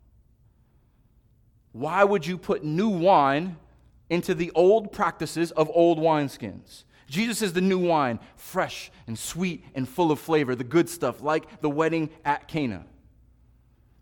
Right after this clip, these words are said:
Instant vintage. All of the beauties and complexities of a good wine, salvation and restoration. That is who Jesus is. But the empty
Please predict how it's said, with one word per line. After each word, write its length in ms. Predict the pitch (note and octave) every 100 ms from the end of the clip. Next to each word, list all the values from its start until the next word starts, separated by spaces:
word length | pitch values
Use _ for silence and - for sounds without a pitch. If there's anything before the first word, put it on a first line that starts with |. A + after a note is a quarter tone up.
| _
Instant 560 | F3 F#3 F3+ - F3 E3+ - -
vintage. 720 | A#2+ D3+ C3 A#2+ F#2+ - - _ _ _ _ _ _ _ _ _ _ _ _ _ _ _ _ _ _ _ _ -
All 400 | A#2+ C#3 C#3 B2
of 100 | A2
the 140 | A2 - _ A2
beauties 380 | C3+ C3+ B2 G#2+
and 120 | G2+
complexities 640 | A2+ - D#3 - C3 A#2
of 100 | G#2+
a 20 |
good 400 | A2 B2+ A#2+ A2 - -
wine, 580 | A#2 A#2 G2+ F2 E2 D#2+ _ _ -
salvation 640 | - A2+ A2 C#3 - A#2+
and 160 | G#2 G2 - -
restoration. 920 | C#3 D3 - C3 C#3 C3+ - G#2+ F2+ - _ _ _ A2
That 260 | D#3 E3+
is 160 | E3 C#3+
who 280 | F3 D#3+ D3+ -
Jesus 400 | B2 C#3+ B2+ B2
is. 600 | C3+ G#2+ F#2 - - _ _ _ _ _ _ _ _ _ _ _ _ _ _ _
But 80 | -
the 140 | B2
empty 480 | D3 D#3+ D3 C3+ G#2